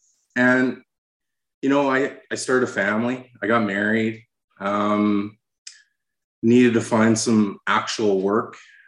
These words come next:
And, um, Scott called me out of the blue a few weeks ago and said, "Hey,"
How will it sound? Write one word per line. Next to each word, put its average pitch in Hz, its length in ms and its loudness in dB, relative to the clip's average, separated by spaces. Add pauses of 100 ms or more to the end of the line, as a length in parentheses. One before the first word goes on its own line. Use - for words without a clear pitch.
(300)
And, 110 680 -2 (1300)
um, 107 540 -4
Scott - 480 0
called 107 320 2
me 104 100 0
out 107 160 0
of 104 80 0
the 101 80 -6
blue 107 640 -2 (600)
a - 40 -14
few 110 220 -4
weeks 117 260 -2
ago 101 280 0
and 98 120 -2
said, 98 240 -2
"Hey," 110 440 0